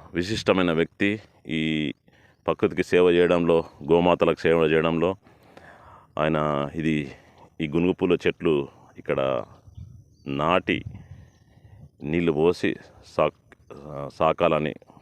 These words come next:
ప్రయత్నం చేస్తుండు. ఎందుకంటే ఇది బతుకమ్మ పేర్చినప్పుడు ఈ పూలన్నీ విశిష్టత ఉంటుంది కనుక అవన్నీ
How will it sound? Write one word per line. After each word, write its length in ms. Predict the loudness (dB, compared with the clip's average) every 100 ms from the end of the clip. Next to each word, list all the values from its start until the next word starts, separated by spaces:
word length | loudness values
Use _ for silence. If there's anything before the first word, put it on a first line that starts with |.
| -4
ప్రయత్నం 320 | 0 0 0
చేస్తుండు. 460 | -4 -4 -6 -6 -6 -6
ఎందుకంటే 360 | -4 -2 0
ఇది 260 | 2 2 -2 -8 -20 -20 -20 -8 -4
బతుకమ్మ 500 | 0 2 2 2 -2 -8 _ _ _ -2 2
పేర్చినప్పుడు 560 | 2 2 0 0 0
ఈ 280 | 0 -2 -2
పూలన్నీ 540 | -2 0 2 2 2
విశిష్టత 540 | 0 -2 -6 -2 0 2
ఉంటుంది 640 | 0 0 -4 -2 0 0
కనుక 220 | 0 0 0
అవన్నీ 680 | 0 0 0 0 -2 -4